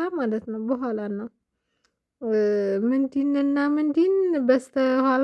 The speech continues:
ና ነው በስተጅራት ነው የሚባል አለ። ስለዚህ ጉዲና መከራ ነው የሚባለው፣ በስተኋላ ነው ይባላል ማለት ነው። ስለዚህ ሰይድ አሁን ብታስብበት ይሻላል። ይች ልጅ እንዴት መጣይ? ለምን መጣይ? ምን ፈልጋ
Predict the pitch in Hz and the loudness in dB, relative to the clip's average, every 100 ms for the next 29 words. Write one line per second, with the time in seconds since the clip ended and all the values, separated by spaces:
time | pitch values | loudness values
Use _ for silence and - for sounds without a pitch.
0 | 269 294 320 403 311 269 262 - 233 226 | 2 0 -2 0 2 2 0 -4 -2 0
1 | 214 214 208 208 202 190 185 196 - 180 | 0 0 -2 -2 -2 -4 -4 -4 -4 -6
2 | 180 190 214 - _ _ _ _ - 277 | -4 -4 -6 -10 _ _ _ _ 0 2
3 | 277 294 302 294 381 392 _ _ _ _ | 2 2 0 0 0 -2 _ _ _ _
4 | _ _ _ _ _ _ _ _ _ - | _ _ _ _ _ _ _ _ _ -6
5 | 247 240 247 233 233 233 233 254 240 247 | 0 2 4 2 2 0 -2 -2 0 0
6 | 247 247 240 262 311 339 269 - 214 202 | 0 0 -2 -2 0 0 -2 -2 -4 -2
7 | 208 202 202 196 208 214 220 240 214 208 | -2 -2 -4 -6 -10 -6 -4 -2 -4 -6
8 | - 208 214 _ - - _ 254 240 247 | -8 -8 -8 _ -20 -20 _ -2 0 2
9 | 247 - 254 240 233 220 220 214 214 214 | 0 -2 0 2 2 0 0 -2 -4 -8
10 | 208 208 202 208 208 - - 214 214 220 | -8 -10 -8 -10 -10 -12 -8 -4 -2 -2
11 | 220 - 269 233 233 226 247 220 202 - | -2 2 2 4 2 2 2 -2 -6 -6
12 | 208 214 220 220 220 214 202 208 208 220 | -4 0 0 2 2 0 -4 -4 -2 0
13 | 226 226 220 220 | 0 -2 -2 0